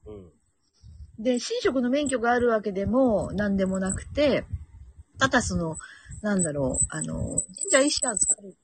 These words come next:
Speaker 2: あ-、預かるってことはやっぱりその神殿に対してはね、礼を尽くすっていう意味で、
Speaker 1: うん。
Speaker 2: あの、羽織袴じゃないけどさ、
Speaker 1: うん。
Speaker 2: <laughs> 袴履いてた時期があったので。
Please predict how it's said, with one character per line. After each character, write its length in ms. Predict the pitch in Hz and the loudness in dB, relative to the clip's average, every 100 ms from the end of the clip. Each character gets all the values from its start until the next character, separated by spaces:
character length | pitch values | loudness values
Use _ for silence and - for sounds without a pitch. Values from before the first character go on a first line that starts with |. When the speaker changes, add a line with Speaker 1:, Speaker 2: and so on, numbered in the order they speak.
| - | -20
Speaker 2:
あ-、 120 | 185 - | -20 -20
預 220 | - 180 202 | -18 -16 -10
か 120 | 247 | -10
る 100 | 208 | -10
っ 0 | |
て 140 | - | -12
こ 120 | 156 151 | -16 -14
と 100 | 151 | -10
は 80 | |
や 100 | 147 | -10
っ 60 | 147 | -10
ぱ 60 | 165 | -12
り 80 | 160 | -14
そ 120 | 151 | -16
の 220 | 147 143 - - | -16 -18 -14 -8
神 180 | 214 214 | -6 -4
殿 160 | 214 | -4
に 120 | 226 220 | -4 -6
対 260 | 285 262 | -6 -6
し 60 | - | -6
て 160 | 156 | -12
は 140 | 135 143 | -12 -10
ね、 180 | 175 180 | -10 -6
礼 180 | 202 | -4
を 140 | 185 139 | -4 -6
尽 120 | - | -10
く 100 | - | -10
す 140 | - 160 | -10 -14
っ 20 | |
て 180 | _ 143 | _ -12
い 80 | |
う 60 | 147 | -12
意 80 | 147 | -10
味 200 | 135 127 | -12 -10
で、 300 | 165 160 131 | -8 -6 -4
Speaker 1:
う 260 | 110 95 | -4 -4
ん。 40 | 85 76 - - _ _ _ - | -6 -12 -20 -20 _ _ _ -16
Speaker 2:
あ 180 | 160 | -12
の、 540 | 160 156 143 139 - - - - - _ - - _ - - - - - - - - - _ _ - _ - - - | -10 -8 -6 -6 -8 -12 -16 -18 -20 _ 2 2 _ -18 -16 -18 -20 -12 -12 -12 -18 -20 _ _ -20 _ -18 -16 -2
羽 180 | 220 | 4
織 500 | 208 190 190 180 175 | 6 6 4 2 2
袴 340 | 175 185 185 170 | 0 0 2 2
じ 100 | 147 | 2
ゃ 40 | |
な 120 | 143 | 2
い 60 | 135 | 2
け 80 | 120 | 0
ど 100 | 123 | -8
さ、 240 | 139 - 131 | -10 -12 -10
Speaker 1:
う 80 | |
ん。 60 | 123 | 4
Speaker 2:
<laughs> 60 | - - - 571 - - - - | 4 4 -2 -6 -8 -4 -6 4
袴 360 | 240 285 277 262 | 6 10 10 10
履 180 | 240 208 | 8 4
い 80 | |
て 100 | 190 | 4
た 120 | 180 156 | 2 2
時 120 | 156 | 0
期 160 | - | -6
が 160 | 156 123 | -4 -2
あ 60 | 170 | -2
っ 60 | - | -6
た 100 | - | -8
の 180 | - - | -8 -8
で。 180 | - - | -10 -12